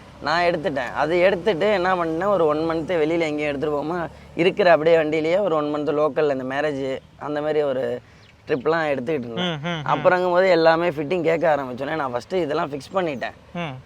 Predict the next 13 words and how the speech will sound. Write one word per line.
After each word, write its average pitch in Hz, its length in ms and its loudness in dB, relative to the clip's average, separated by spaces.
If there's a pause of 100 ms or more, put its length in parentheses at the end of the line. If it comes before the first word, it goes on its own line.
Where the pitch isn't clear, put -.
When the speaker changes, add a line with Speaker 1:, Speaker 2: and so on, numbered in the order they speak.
(100)
Speaker 1:
அப்புறமா 175 460 2
கொண்டு 165 380 0
ஃபிட்டிங்ல 160 300 0
அந்த 147 240 0
மாதிரி 147 360 -2
லியா 160 160 4
டிஜிட்டல் 123 360 -6
சொன்னேன்ல, 131 280 -6
அவங்கள்ட்ட 147 400 -2
Speaker 2:
ம். - 20 -2
Speaker 1:
போய் 139 120 -4
பேசி 139 460 -6 (100)
Speaker 2:
ம். 175 200 -8